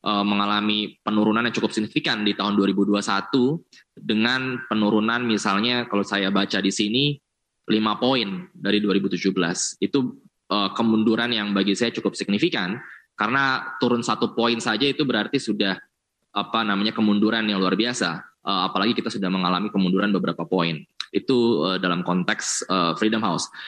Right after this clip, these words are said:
Kita bandingkan misalnya dengan misalnya, eh, lembaga lain misalnya. Seperti, eh, misalnya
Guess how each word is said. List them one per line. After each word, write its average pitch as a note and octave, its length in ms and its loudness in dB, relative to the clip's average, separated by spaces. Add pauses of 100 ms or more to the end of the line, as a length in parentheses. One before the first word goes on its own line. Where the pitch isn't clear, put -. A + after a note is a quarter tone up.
(160)
Kita D3 160 0
bandingkan D3 560 2
misalnya B2 480 2
dengan A2 400 2
misalnya, G#2 520 2 (120)
eh, F2+ 580 2 (220)
lembaga G#2+ 320 2
lain A#2 400 0
misalnya. E2+ 400 -2 (560)
Seperti, - 880 0 (440)
eh, G2 360 2
misalnya A2+ 800 2